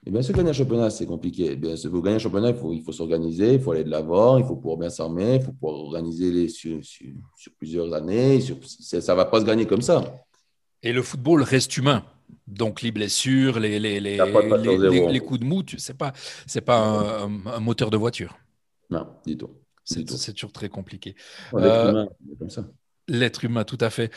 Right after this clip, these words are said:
Speaker 2: Euh, tu, tu nous disais au tout début que, que, que l'art, euh, était, était important,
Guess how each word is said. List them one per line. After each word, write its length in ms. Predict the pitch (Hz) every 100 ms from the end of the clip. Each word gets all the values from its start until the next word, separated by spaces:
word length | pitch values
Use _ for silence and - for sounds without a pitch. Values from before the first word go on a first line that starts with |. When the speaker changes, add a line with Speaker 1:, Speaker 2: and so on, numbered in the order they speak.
| - - -
Speaker 2:
Euh, 320 | 127 117 117 - _
tu, 280 | - 131 127
tu 120 | 127 135
nous 120 | 135
disais 240 | 127 123
au 180 | 143 107
tout 240 | - - 214
début 320 | 135 117 175
que, 340 | 131 110 104
que, 360 | 104 113 101 101
que 160 | - 107
l'art, 520 | 101 120 127 - 117
euh, 240 | 107 101 107
était, 400 | 104 104 101 117
était 240 | 107 101 107
important, 540 | 131 151 - 170 185